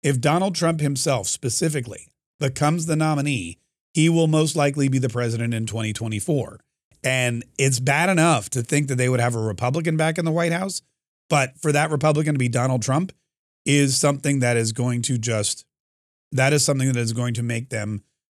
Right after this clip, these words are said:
explode. Uh, the all head, all of them. There's gonna just a big explosion.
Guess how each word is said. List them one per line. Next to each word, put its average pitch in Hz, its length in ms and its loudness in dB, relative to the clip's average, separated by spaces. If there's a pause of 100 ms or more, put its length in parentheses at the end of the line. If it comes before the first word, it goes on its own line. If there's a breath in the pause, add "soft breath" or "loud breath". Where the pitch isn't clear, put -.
(140)
explode. 120 600 0 (680)
Uh, 98 360 -2
the 131 120 -4
all 135 280 2
head, 110 240 0
all 131 240 2
of 117 60 0
them. 90 180 -10
There's 120 240 -2
gonna 120 180 -2
just 113 220 -4
a 127 40 0
big 117 240 0
explosion. 113 680 -2